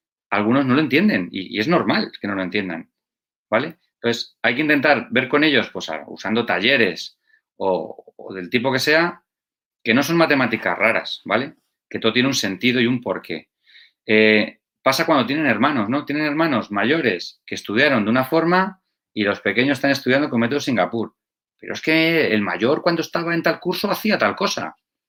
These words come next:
Ya, bueno, no pasa nada. O sea, lo importante es que lo que le toca hacer ahora lo haga y llegará a eso. Llegará. Y llegan. O sea, quiero decir que llegan. O sea, al final llegas a hacer los algoritmos tradicionales, los haces.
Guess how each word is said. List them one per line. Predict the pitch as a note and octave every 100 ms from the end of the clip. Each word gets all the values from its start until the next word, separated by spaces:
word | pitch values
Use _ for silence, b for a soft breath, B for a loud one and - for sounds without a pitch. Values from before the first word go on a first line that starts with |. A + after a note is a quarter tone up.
| _ _ _ -
Ya, | A2
bueno, | F#2 B2+
no | F#2+ -
pasa | - G2+
nada. | A2 -
O |
sea, | F#2
lo | F2+
importante | F#2 F#2 F2+ B2 B2 C3
es | D3+ - _ _ _ b _
que | G2+
lo | F#2+ F#2
que | F#2
le |
toca | F#2 D#3+ D#3
hacer | -
ahora | C#3+ D3
lo | A2+
haga | F#2+ E2+ D#2 _ _
y | - G#2+
llegará | G#2+ F2+ F2+ B2 C#3
a |
eso. | E3+ - - E2 - _ _ _ _ _ _ _
Llegará. | G#2 G2 G#2+ A2+ - _ _ _ _ _ _ -
Y | G#2
llegan. | C3 E3+ C3 F2 -
O |
sea, | - F#2
quiero | A2+
decir | A2 C#3+
que | -
llegan. | G2 B2+ F#2 -
O | _ _ _ _ _ -
sea, | F#2
al |
final | - G2+ C3 C#3+
llegas | A#2 B2+ A2 F#2+
a |
hacer | - A#2
los |
algoritmos | G2 F2+ G2+ C#3
tradicionales, | C3+ C3 - B2 D#3
los | A#2+ F2
haces. | G#2+ - D#2+ - -